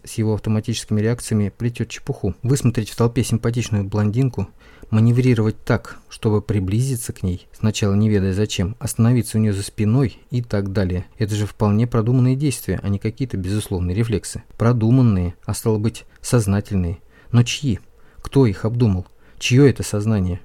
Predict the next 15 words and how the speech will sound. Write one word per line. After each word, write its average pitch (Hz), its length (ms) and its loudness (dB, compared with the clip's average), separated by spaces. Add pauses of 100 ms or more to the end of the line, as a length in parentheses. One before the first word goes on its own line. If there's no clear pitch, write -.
если 101 260 -4
не 101 100 2
моё? 104 280 2 (180)
"Ах, 117 220 2
знаешь", 117 500 0 (100)
вздохнул 104 420 -4
всё - 180 -6
ещё 98 220 -6
возбуждённый 98 480 -2
профессор, - 500 -6 (300)
"в - 60 -20
конце 117 260 2
концов 127 340 -2
объяснить 117 440 -2
можно. 98 360 -2